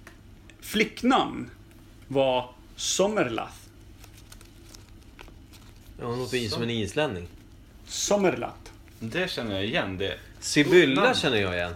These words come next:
Speaker 3: Det är, då,
Speaker 1: Hans
Speaker 3: det är där
Speaker 1: moders
Speaker 3: hamburgaren.
Speaker 1: förnamn var Sibylla. Och hans frus
Speaker 3: Då hade jag,
Speaker 1: flicknamn, alltså
Speaker 3: hans,
Speaker 1: efternamn,
Speaker 3: då hade jag fel
Speaker 1: var
Speaker 3: på förra.
Speaker 1: Sommerlath.
Speaker 3: Ja, då hade jag fel på för-, fyran.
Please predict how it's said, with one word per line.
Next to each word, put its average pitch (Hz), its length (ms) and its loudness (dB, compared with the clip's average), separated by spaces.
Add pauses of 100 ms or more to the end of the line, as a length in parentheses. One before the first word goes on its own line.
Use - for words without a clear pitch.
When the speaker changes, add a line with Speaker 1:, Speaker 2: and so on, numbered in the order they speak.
Speaker 3:
Det 180 580 6
är, 170 180 0
då, 190 260 4
Speaker 1:
Hans 175 240 6
Speaker 3:
det 208 80 6
är 214 40 8
där 202 180 10
Speaker 1:
moders 190 540 8
Speaker 3:
hamburgaren. 165 540 6
Speaker 1:
förnamn 170 460 4 (540)
var 131 380 2 (160)
Sibylla. 156 600 4 (800)
Och 147 360 6 (280)
hans 143 300 2
frus 208 720 0 (440)
Speaker 3:
Då 196 140 2
hade - 20 2 (140)
jag, 139 80 2
Speaker 1:
flicknamn, 160 340 2
alltså 151 380 4
Speaker 3:
hans, 151 280 2
Speaker 1:
efternamn, 151 480 6
Speaker 3:
då 160 100 2
hade 160 200 0
jag 135 100 2
fel 139 80 -4
Speaker 1:
var 156 120 12
Speaker 3:
på 151 80 10
förra. - 140 -2
Speaker 1:
Sommerlath. 175 560 4 (380)
Speaker 3:
Ja, 110 40 -8 (140)
då 131 60 -2
hade 135 140 2
jag 113 100 0
fel 113 160 -4
på 104 160 -12
för-, 110 220 -2
fyran. 110 340 -4